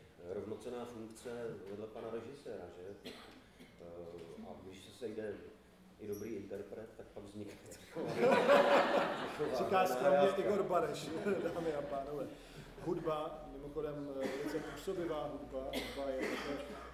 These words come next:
Speaker 2: velký kus úspěchu takových rozhlasových děl. Josef Klíč a režii, přátelé, měl Lukáš Kopecký. Čtyři a půl hodiny, eh, trvá tato četba. Eh, no, silný příběh,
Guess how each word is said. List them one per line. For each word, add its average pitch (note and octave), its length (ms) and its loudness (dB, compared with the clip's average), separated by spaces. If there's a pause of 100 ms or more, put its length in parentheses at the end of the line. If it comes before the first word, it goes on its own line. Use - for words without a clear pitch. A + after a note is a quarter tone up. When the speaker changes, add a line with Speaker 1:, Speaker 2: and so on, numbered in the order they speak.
Speaker 2:
velký E3 300 -4
kus D#3 280 -8
úspěchu D3 640 -8 (460)
takových C#3+ 520 -6
rozhlasových C#3 800 -8
děl. B2+ 300 -4 (420)
Josef C#3 420 -6
Klíč C#3+ 460 -10
a C#3+ 140 -8
režii, D3 640 -4
přátelé, C#3+ 520 -8
měl C#3 500 -8
Lukáš C3 680 -8 (260)
Kopecký. - 580 -16
Čtyři D3 320 -6
a E3 80 0
půl E3+ 240 -4
hodiny, C#3+ 340 -6 (460)
eh, C3 140 -8
trvá C#3 640 -6 (160)
tato C#3 300 -10
četba. C3 680 -10 (840)
Eh, B2 220 -12 (580)
no, D3 380 -8
silný F#3 340 -8
příběh, A3 500 -12